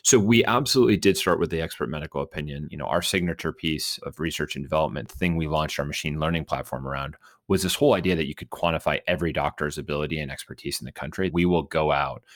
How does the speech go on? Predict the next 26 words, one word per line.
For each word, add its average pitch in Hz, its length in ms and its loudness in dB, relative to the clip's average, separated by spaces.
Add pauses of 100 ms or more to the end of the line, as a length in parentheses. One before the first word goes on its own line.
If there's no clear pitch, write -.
(120)
for - 200 0
any 95 220 2
diagnosis 78 760 -2
in 73 80 -6
the 76 80 -8
world. 69 480 -6 (320)
We 90 140 4
will 87 120 6
go 78 280 2
out 73 260 2
and 78 160 -6
we 78 80 -4
will 76 180 0
assemble 71 680 -2
a 76 100 -4
team 82 560 0
of 76 140 -4
experts - 760 -4 (300)
to 92 140 0
collaboratively 82 1000 0
solve 80 800 0 (100)
the - 80 0
problems 78 560 0 (140)
for 113 260 2
that 80 260 0
member. - 360 -8